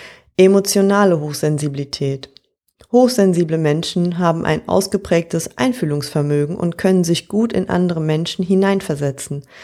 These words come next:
Sie spüren ihre eigenen Gefühle intensiv und können diese auch gut ausdrücken. Sie sind oft sehr mitfühlend,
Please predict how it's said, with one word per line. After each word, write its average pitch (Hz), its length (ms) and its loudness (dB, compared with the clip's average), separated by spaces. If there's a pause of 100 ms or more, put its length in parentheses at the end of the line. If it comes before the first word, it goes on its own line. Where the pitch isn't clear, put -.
(320)
Sie 196 160 4
spüren 240 500 2
ihre 175 340 0
eigenen 190 440 2
Gefühle 196 460 0
intensiv 196 760 0
und 170 180 -2
können 190 260 2
diese 180 280 0
auch 156 240 -2
gut 190 260 -2
ausdrücken. 147 680 -6 (600)
Sie 185 180 4
sind 196 280 2
oft 226 260 -2
sehr 190 240 4
mitfühlend, 151 680 0